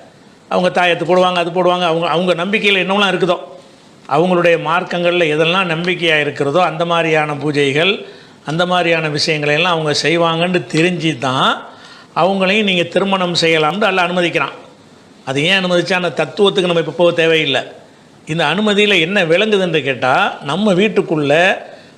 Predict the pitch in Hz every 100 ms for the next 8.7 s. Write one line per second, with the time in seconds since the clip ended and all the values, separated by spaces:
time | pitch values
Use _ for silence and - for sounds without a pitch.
0 | - - 156 170 180 170 160 165 160 156
1 | 202 196 - 165 151 147 139 135 156 185
2 | - - - 160 202 196 190 180 - 180
3 | 202 190 196 185 170 151 - 156 175 185
4 | 175 151 160 151 143 147 139 123 139 139
5 | 214 240 - - - - 143 175 170 220
6 | 196 180 190 160 160 139 135 147 131 107
7 | - - - 160 196 190 160 190 185 185
8 | 175 143 143 170 147 120